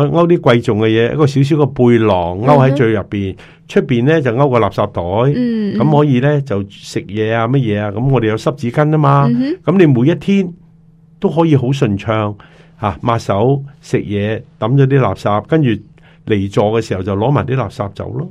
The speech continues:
Speaker 2: 嗯。
Speaker 1: 抌咗佢咯。
Speaker 2: 嗯哼。
Speaker 1: 係咪啊？
Speaker 2: 係啊。
Speaker 1: 呢個勾係咪好重要呢？
Speaker 2: 係，好重要啊。
Speaker 1: 啊，如果唔係真係麻煩。
Speaker 2: <laughs>
Speaker 1: 因為我，我諗下擺晒喺地下咁唔得㗎。
Speaker 2: 嗯。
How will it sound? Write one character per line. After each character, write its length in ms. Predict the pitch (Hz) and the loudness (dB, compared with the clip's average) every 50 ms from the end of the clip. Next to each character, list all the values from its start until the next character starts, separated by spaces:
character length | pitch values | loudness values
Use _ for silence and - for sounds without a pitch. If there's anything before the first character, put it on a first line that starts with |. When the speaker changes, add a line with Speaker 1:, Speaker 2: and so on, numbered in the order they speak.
| - | -8
Speaker 2:
嗯。 260 | 247 254 254 254 247 240 | -6 -4 -2 -2 -2 -2
Speaker 1:
抌 220 | 208 - 127 139 | -2 0 2 2
咗 60 | 143 131 | 2 2
佢 100 | 123 117 | 0 -2
咯。 200 | - - 208 - - - | -4 -6 -8 -10 -6 -4
Speaker 2:
嗯 140 | 240 240 | -4 -2
哼。 220 | 254 262 269 294 311 - _ _ _ _ _ _ _ _ _ - | -2 -2 -4 -6 -10 -12 _ _ _ _ _ _ _ _ _ -8
Speaker 1:
係 80 | - 104 | -6 -4
咪 80 | 104 95 | -2 -2
啊？ 120 | 87 - - - | -4 -6 -10 -6
Speaker 2:
係 220 | - 190 139 127 | -4 -4 -2 -2
啊。 80 | 202 175 - _ _ _ _ _ - | -6 -8 -12 _ _ _ _ _ -4
Speaker 1:
呢 200 | 151 160 170 156 | 0 2 4 4
個 60 | 131 | 4
勾 140 | 120 113 123 | 4 4 4
係 280 | 131 127 123 117 110 101 | 4 4 4 4 2 0
咪 160 | 92 92 90 | -2 -2 -4
好 120 | 92 107 | -4 -4
重 220 | 104 - 90 85 85 | -4 -6 -6 -8 -8
要 120 | 82 82 | -10 -10
呢？ 120 | - - 90 | -12 -10 -2
Speaker 2:
係， 220 | 214 214 208 196 185 | 2 4 4 4 4
好 100 | 185 208 | 2 0
重 240 | 196 196 185 180 180 | 0 -2 -2 -2 -4
要 140 | 170 160 | -4 -2
啊。 60 | 107 104 | -2 -2
Speaker 1:
啊， 80 | 104 101 | -2 -2
如 60 | 98 | 0
果 100 | - 135 | 2 2
唔 60 | 135 117 | 2 2
係 120 | 104 95 | 0 0
真 280 | 80 120 120 120 98 92 | 0 0 0 0 0 -2
係 100 | 98 - - | -6 -10 -12
麻 120 | - 92 - - | -16 -16 -16 -16
煩。 100 | - - - - - _ - - _ - | -18 -20 -20 -20 -20 _ -20 -20 _ -14
Speaker 2:
<laughs> 360 | - - - - - - - - | -10 -10 -10 -10 -12 -16 -8 -2
Speaker 1:
因 120 | 190 202 | 0 2
為 120 | 190 156 | 2 2
我， 160 | 123 113 127 - | 4 2 2 2
我 180 | - 135 151 | 4 2 4
諗 160 | 143 131 135 175 | 4 4 2 2
下 220 | 165 143 127 - - - - | 2 0 -2 -2 -6 -16 -12
擺 160 | - 113 110 135 | -8 -4 -4 -2
晒 200 | 139 135 123 135 | 0 0 0 0
喺 60 | 135 | 0
地 140 | 127 101 95 | -2 -4 -4
下 220 | 85 87 95 107 | -4 -6 -8 -6
咁 100 | 107 117 | -6 -4
唔 260 | 113 - 233 233 220 | -4 -4 -4 -4 -4
得 80 | 220 233 | -4 -4
㗎。 180 | 285 302 - - | -6 -8 -10 -12
Speaker 2:
嗯。 120 | - - | -16 -16